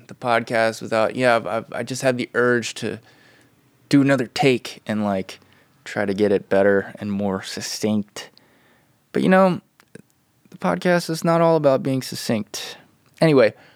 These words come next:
<laughs> I'm probably gonna have to tinker with this and explore as I go along. Um, and that's what I'm gonna do. I'm just starting this. I'm not gonna try and make the perfect content plan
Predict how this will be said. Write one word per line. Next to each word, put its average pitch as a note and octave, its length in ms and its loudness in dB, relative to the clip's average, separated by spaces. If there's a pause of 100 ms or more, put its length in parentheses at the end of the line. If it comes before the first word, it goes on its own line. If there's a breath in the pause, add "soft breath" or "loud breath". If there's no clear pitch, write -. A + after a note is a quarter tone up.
(320 soft breath)
<laughs> - 120 -8 (1800 loud breath)
I'm C#3+ 100 -4
probably D#3 220 4
gonna D3 200 2
have C3 220 2
to A#2+ 140 -2 (380)
tinker D3 380 2
with C3 160 4
this C3 400 2 (480)
and C3 180 2
explore B2+ 560 4
as B2 220 4
I A#2 160 6
go A2+ 280 4
along. A2 440 2 (200)
Um, G2+ 420 0 (420)
and C3+ 100 2
that's C#3+ 140 4
what E3 60 2
I'm E3 60 4
gonna D#3+ 120 2
do. C#3+ 440 6
I'm B2+ 100 -4
just - 280 -6 (160)
starting D3 460 4
this. C#3+ 340 0 (100)
I'm B2 120 0
not B2+ 240 4
gonna A#2+ 340 2 (1120 soft breath)
try C3 240 4
and B2+ 180 2
make C3 280 2
the B2 100 0
perfect C3 640 0
content B2+ 600 0
plan A#2+ 600 2